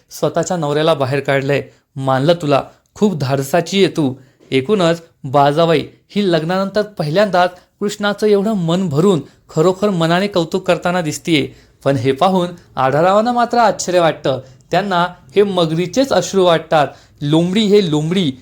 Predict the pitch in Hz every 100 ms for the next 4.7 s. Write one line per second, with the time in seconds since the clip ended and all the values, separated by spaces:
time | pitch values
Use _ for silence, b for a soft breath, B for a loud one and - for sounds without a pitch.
0 | _ 131 135 190 165 151 - 156 151 151
1 | - - - 127 226 214 208 202 202 160
2 | 147 151 147 - 135 B B B B -
3 | 214 196 196 b b b _ 127 135 135
4 | 160 175 175 220 214 175